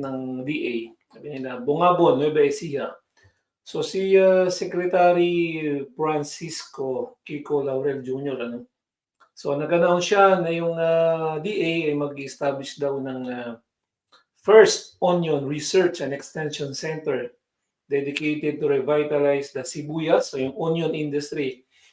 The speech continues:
and fittingly locate sa Bungabon, Philippines. Ito kasi daw yung, ano, leading onion producer. So, in addition dun sa research and extension,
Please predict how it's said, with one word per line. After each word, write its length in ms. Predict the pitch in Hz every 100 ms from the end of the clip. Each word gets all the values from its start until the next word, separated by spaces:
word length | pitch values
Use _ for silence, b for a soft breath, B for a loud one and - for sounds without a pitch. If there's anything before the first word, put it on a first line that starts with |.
| b _
and 160 | 160 165
fittingly 560 | 165 175 170 170 170 160
locate 400 | 156 175 - -
sa 240 | 147 135
Bungabon, 800 | 127 143 156 156 180 170 - - _ 147
Philippines. 560 | 139 139 165 127 117 - - _ _ _ _
Ito 240 | - 143
kasi 160 | 170 156
daw 160 | 156
yung, 160 | 151 147
ano, 160 | 147 156
leading 400 | 135 143 143 143
onion 560 | 147 147 143 143 139 127 -
producer. 720 | 143 135 131 151 151 - - _ _ _ _ _ _ _
So, 560 | - 165 160 156 151 156
in 80 | 156
addition 480 | 160 180 185 180
dun 80 | 180
sa 160 | 180 190
research 400 | 196 208 196 196
and 80 | 196
extension, 720 | 196 240 240 233 180 185